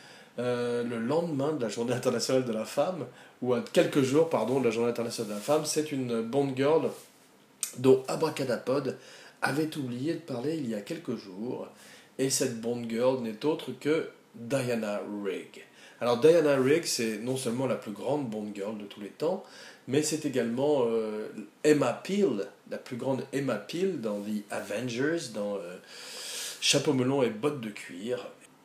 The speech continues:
Et elle est fantastique dans Au service secret de Sa Majesté, où elle épouse James Bond,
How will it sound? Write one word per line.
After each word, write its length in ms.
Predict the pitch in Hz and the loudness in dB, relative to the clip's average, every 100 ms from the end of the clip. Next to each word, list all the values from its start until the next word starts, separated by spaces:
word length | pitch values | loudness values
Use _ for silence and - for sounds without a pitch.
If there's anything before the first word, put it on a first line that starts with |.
| _ - - - - - | _ -20 -20 -20 -20 2
Et 60 | 143 | 6
elle 100 | 139 | 6
est 60 | |
fantastique 760 | 135 180 175 139 - 151 165 127 | 6 4 4 4 2 -2 -2 2
dans 260 | 113 110 - | 4 4 4
Au 120 | 170 | 4
service 360 | 170 147 139 143 | 4 4 2 0
secret 280 | - 131 135 | -2 -2 -2
de 120 | 127 | -2
Sa 120 | 127 | -2
Majesté, 640 | 117 113 107 - 151 190 202 - - - - | 0 0 -2 4 6 6 6 -8 -18 -16 6
où 240 | 233 226 | 6 6
elle 220 | - 156 170 | 4 4 2
épouse 560 | - 226 277 247 143 | 4 8 10 10 6
James 220 | 131 123 123 101 | 0 -2 -2 -4
Bond, 300 | 90 123 | -8 -6